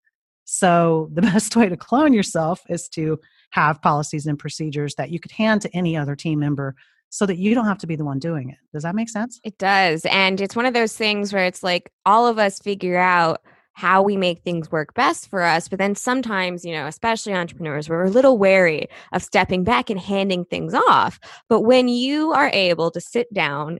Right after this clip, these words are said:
Speaker 2: and write out the document, right? Or, you know, as you said, you know, just record yourself talking about it to somebody so that you have a starting point at least.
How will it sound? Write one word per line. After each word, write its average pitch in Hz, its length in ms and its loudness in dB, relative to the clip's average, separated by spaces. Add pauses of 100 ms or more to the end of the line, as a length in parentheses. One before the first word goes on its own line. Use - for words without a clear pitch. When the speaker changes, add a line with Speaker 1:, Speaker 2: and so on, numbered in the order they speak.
Speaker 2:
and 160 260 -6
write 185 320 0
out 185 320 -2
the 190 60 -6
document, - 800 -6
right? 147 400 -8
Or, 160 380 2 (260)
you 233 80 -2
know, 196 100 2
as 170 200 0
you 180 80 -4
said, 240 240 0
you 170 80 -6
know, 160 80 -4
just 185 180 -8
record 240 300 -2
yourself 240 280 -4
talking 170 440 0
about 127 200 -2
it - 120 -12
to 160 80 -10
somebody 147 420 -6
so - 140 -14
that 165 120 -4
you 180 120 -6
have 175 120 -2
a 160 40 -8
starting 151 520 -4
point 131 200 -8
at - 100 -12
least. - 380 -14